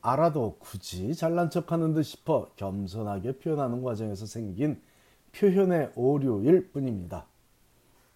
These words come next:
공부만 하고 봉사를 전혀 안 한다면 명문의대는 고사하고 명문대학조차 가지 못하는 곳이 미국이라는 것 정도는 대학생 부모라면 모두가 알고 있을 터이니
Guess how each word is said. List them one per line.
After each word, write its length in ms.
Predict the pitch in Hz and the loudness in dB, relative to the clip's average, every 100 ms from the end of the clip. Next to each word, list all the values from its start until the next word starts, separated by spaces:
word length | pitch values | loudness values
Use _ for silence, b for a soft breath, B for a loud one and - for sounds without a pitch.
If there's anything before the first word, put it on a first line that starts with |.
| b | b
공부만 460 | - 208 208 208 190 | 0 2 4 4 4
하고 240 | 160 131 | 4 0
봉사를 420 | 131 151 160 151 113 | 0 -2 0 0 0
전혀 280 | 147 151 | -2 -2
안 140 | 123 113 | 0 -2
한다면 720 | 131 123 131 156 120 90 80 - b b b - | -4 -4 -4 -2 -2 -4 -10 -18 b b b -10
명문의대는 920 | 104 117 143 156 180 185 127 117 127 | 0 2 2 2 4 2 2 0 0
고사하고 500 | 117 95 117 98 113 | -2 0 -2 -2 -6
명문대학조차 1400 | 87 87 101 135 170 - - 113 151 202 - 196 - 185 | -6 -4 -4 -2 -4 -6 -8 -6 -2 -4 -2 -6 -2 -2
가지 240 | 156 139 | 0 -2
못하는 380 | 143 127 147 135 | -4 -6 -6 -4
곳이 380 | 135 110 139 120 b b b b - | -4 -4 -4 -6 b b b b -6
미국이라는 640 | 110 147 147 151 151 143 | -2 0 0 0 2 2
것 180 | 139 127 | 0 -2
정도는 540 | 135 120 110 92 80 76 b b b _ | -2 -2 -4 -6 -10 -14 b b b _
대학생 480 | 113 117 - 117 107 | -2 0 0 -4 -4
부모라면 720 | 113 107 101 98 82 73 69 | -4 -4 -4 -6 -10 -12 -12
모두가 420 | 85 90 92 123 | -10 -8 -6 -2
알고 280 | 135 123 135 | 0 0 -2
있을 220 | 117 120 | -4 -8
터이니 560 | - 123 104 127 120 | -8 -8 -4 -2 -2